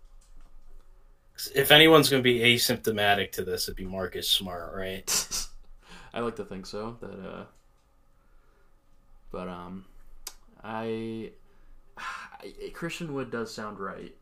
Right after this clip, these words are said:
Speaker 2: for being at the four on the all Corona team. <sighs>
Speaker 1: Man.
Speaker 2: I feel like we're missing somebody, that's the thing. Like,
Speaker 1: Oh, I think, well, there were some Laker players that had it, but they never said who.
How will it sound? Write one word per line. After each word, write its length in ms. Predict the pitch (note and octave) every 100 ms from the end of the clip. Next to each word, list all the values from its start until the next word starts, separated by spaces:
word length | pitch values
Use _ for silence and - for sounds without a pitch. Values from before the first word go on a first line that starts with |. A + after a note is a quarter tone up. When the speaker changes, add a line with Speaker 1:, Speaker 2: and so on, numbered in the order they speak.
| -
Speaker 2:
for 100 | -
being 240 | G#2+ G#2+ G#2
at 80 |
the 60 | -
four 340 | - G2+ G2+
on 80 | G2
the 120 | G#2+
all 140 | G2 G2+
Corona 340 | - G#2+ G2
team. 360 | G2 G#2 G2+ G#2 - - - - - - - _ _ _ _ _ - _ _ _ _ _ _ _ - - - _ _ _ -
<sighs> 680 | - - - - - - -
Speaker 1:
Man. 240 | A#2+ A#2+
Speaker 2:
I 20 | A2+
feel 80 | G#2
like 80 | F3
we're 60 |
missing 260 | B2 A#2+ G2+
somebody, 360 | - F#2+ F#2 -
that's 260 | F2 -
the 60 | -
thing. 280 | - E2 D#2+ F#2
Like, 180 | G2 _ _ _ _ _ _ _ -
Speaker 1:
Oh, 340 | F#3 F#3 E3
I 160 | D3+ E3
think, 400 | A3 A3+ - - _
well, 140 | C3+
there 160 | B2 D#3+
were 80 | F#3
some 260 | F#3 A#2+
Laker 360 | G#2 B2 - -
players 380 | - G2+ F#2 F#2+
that 120 | F#2+
had 240 | G#2+ F#2+
it, 120 | F#2+ -
but 80 | -
they 120 | G#2
never 240 | A2 G#2
said 260 | G2 - G2
who. 420 | - G2+ F#2+ F#2